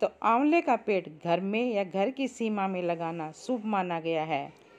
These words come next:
यदि आप आंवले का पेड़ अपने घर में लगाते हैं और आपके घर में दूसरे पौधों से जो अशुभ प्रभाव मिल रहे हैं,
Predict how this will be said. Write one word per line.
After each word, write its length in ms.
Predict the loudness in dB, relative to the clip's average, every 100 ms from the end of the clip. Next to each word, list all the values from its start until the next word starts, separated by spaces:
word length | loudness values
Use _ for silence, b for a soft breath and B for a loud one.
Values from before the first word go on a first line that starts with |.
| -20 -4
यदि 340 | 0 2 2 2
आप 220 | 2 2 -2 0
आंवले 340 | 0 2 2
का 160 | 2 0
पेड़ 300 | 0 -2 -2 -6
अपने 320 | -6 -2 -2
घर 240 | 0 -2
में 140 | -2 -2
लगाते 440 | -2 -2 -4 -4
हैं 300 | -8 -6 -8 -4
और 220 | 0 0 2
आपके 380 | 2 2 -2 -4
घर 220 | 0 0
में 240 | -2 -6 -4
दूसरे 400 | -4 -2 0 0
पौधों 340 | 0 -2 -2
से 220 | -4 -6 -8 -4
जो 280 | -2 -2 -6 -4
अशुभ 280 | -4 -2 -2
प्रभाव 420 | 0 0 2 0
मिल 240 | -2 -2 -2
रहे 240 | -2 -4
हैं, 200 | -6 -6